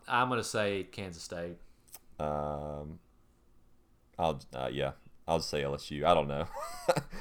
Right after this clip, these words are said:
Speaker 2: Uh, we got the
Speaker 1: <laughs>
Speaker 2: Verbo Citrus Bowl. This is Iowa versus Kentucky. Kentucky's a two-point favorite.
Speaker 1: Ugh, gosh, I don't know about this one either.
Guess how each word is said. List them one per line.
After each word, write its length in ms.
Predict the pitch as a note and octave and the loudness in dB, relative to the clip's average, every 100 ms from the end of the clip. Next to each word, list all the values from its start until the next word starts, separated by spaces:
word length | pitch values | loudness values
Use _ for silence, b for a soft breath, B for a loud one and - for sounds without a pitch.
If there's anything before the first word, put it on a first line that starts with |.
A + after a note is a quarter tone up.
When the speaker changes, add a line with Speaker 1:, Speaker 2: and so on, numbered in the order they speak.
| B B B | B B B
Speaker 2:
Uh, 160 | - B2+ | 12 12
we 60 | C3+ | 12
got 160 | C#3 C3 | 12 10
the 60 | |
Speaker 1:
<laughs> 20 | |
Speaker 2:
Verbo 420 | A#2 C3 C#3+ C#3 C3 | 10 12 12 10 10
Citrus 480 | - C#3+ C#3 A#2 | 8 4 6 2
Bowl. 240 | A2 G2+ F#2 | 8 8 8
This 160 | G#2 | 4
is 100 | G2 - | -2 6
Iowa 300 | G#2 A2 A2+ | 10 12 10
versus 340 | G#2 G2+ F#2+ | 6 0 0
Kentucky. 480 | - F#2+ - G#2 - | -2 0 4 4 2
Kentucky's 480 | - G2 G#2 G2+ G2+ | -4 4 4 4 0
a 60 | F#2 | -2
two-point 500 | - A2+ - F#2+ E2+ | -2 -4 0 -2 0
favorite. 360 | F2 E2+ E2 - - - - - - - - - - - - - - - - _ _ - - | 0 0 -6 -12 -20 -20 -20 -20 -18 -20 -20 -20 -20 -20 -18 -18 -20 -20 -20 _ _ -20 -8
Speaker 1:
Ugh, 360 | G#2 A2 G2 E2+ | -4 -2 -4 -6
gosh, 400 | - F#2+ F#2 F2 - | -4 0 0 -2 -2
I 80 | |
don't 160 | E3 G2+ | -2 -2
know 120 | G2 | -2
about 260 | F#2 F#2 F2 | -2 -2 -2
this 180 | F#2+ - | -6 -6
one 100 | F#2 | -8
either. 280 | F#2+ F2+ | -6 -8